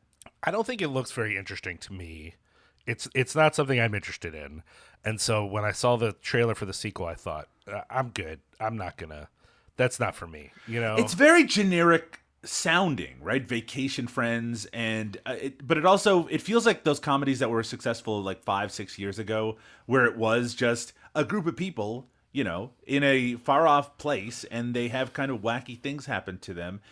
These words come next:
Speaker 2: And most of those I never had enough interest in to check out, and this kind of fits in that category.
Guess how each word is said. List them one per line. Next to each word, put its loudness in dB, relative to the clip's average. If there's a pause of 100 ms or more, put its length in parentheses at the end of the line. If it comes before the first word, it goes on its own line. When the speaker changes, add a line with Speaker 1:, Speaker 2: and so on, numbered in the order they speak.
(120)
Speaker 2:
And -4
most 2
of -6
those 6
I 0
never 2
had 0
enough 0
interest -6
in -6
to -10
check -6
out, 2
and -10
this -8
kind -6
of -6 (280)
fits -2
in -4
that -2
category. 2